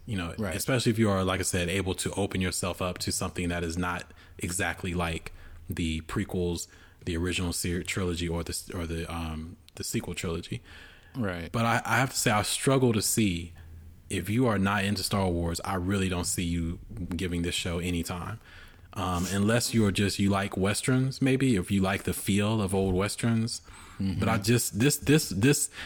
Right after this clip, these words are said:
Speaker 1: it's not so much that this show feels like inside baseball, 'cause it doesn't, because I feel like if you, from the first episode, you get the basic structure of this narrative is, okay, we got a bounter honey, bounter, bounter honey,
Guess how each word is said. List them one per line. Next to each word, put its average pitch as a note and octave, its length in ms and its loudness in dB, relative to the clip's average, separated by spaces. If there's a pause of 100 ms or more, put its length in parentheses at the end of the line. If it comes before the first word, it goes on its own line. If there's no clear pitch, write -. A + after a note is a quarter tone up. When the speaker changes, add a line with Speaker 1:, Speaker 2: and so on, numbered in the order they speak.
Speaker 1:
it's A#2 100 4
not D#3 180 6
so F3+ 100 6
much D3 200 8
that A2+ 140 6
this A2 340 4
show G#2+ 460 4
feels G2 280 2
like F#2+ 180 0
inside F#2+ 460 0
baseball, F2+ 520 0
'cause E2+ 180 -2
it F2 100 -2
doesn't, F2+ 360 0
because F2 180 -2
I F2+ 100 0
feel G#2 220 0
like F#2 360 0 (680)
if F#2+ 260 0
you, G#2 340 6
from G#2 180 2
the F#2+ 60 4
first B2 320 2
episode, F2+ 640 2
you F2+ 120 0
get G#2 240 -2
the E2+ 80 -2
basic F#2 400 -2
structure F#2+ 400 0
of E2+ 60 2
this E2 120 0
narrative F2+ 440 0
is, E2+ 160 0
okay, E2+ 400 -2 (1000)
we A2 40 0
got G2 140 2
a F2+ 40 -2
bounter A#2 340 6
honey, A#2 420 8 (240)
bounter, F#2 420 4
bounter D#2+ 280 2
honey, E2 320 -2